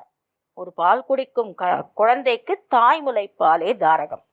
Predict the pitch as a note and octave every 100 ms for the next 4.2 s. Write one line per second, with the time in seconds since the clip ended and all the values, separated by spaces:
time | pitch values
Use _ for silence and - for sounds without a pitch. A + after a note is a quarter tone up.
0 | - G#3 A#3 C4+ C4+ G#3+ G#3+ A#3+ G#4 A4+
1 | F#3 F#3+ G#3 A#3 F3 G3+ G#3+ - F#3 B3
2 | C4+ C4 - E3 - F#3 A3+ C4 _ _
3 | _ B3 C4+ C#4 C#4+ C#4+ D#4+ A4 A#3+ A#3+
4 | A#4+ -